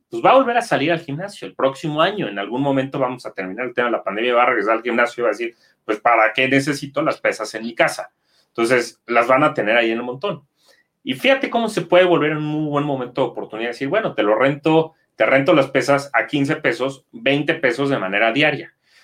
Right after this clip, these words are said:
Entonces, si la pesa vale trescientos y la rento dos veces al día y le estoy ganando treinta pesos, pues en diez días, pues ya recuperé la inversión y en treinta días ya tripliqué mi inversión.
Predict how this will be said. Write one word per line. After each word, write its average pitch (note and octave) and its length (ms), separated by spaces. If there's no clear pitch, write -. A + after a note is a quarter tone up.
Entonces, C#3 500
si - 200
la C3 180
pesa F#3+ 240
vale F3+ 260
trescientos E3+ 640
y A2+ 40
la G#2 160
rento C#3 520
dos C#3+ 220
veces D3 460
al B2+ 120
día C#3+ 240
y G2 60
le F#2+ 60
estoy C3 180
ganando C3 440
treinta C#3 360
pesos, C3+ 180
pues G#2+ 220
en G#2 160
diez D3 260
días, D#3+ 480
pues G2+ 140
ya B2 140
recuperé C3+ 560
la D3 100
inversión B2+ 500
y E3+ 140
en B2 120
treinta D#3 320
días C#3+ 220
ya C#3+ 180
tripliqué E3 600
mi G#3+ 100
inversión. G2+ 460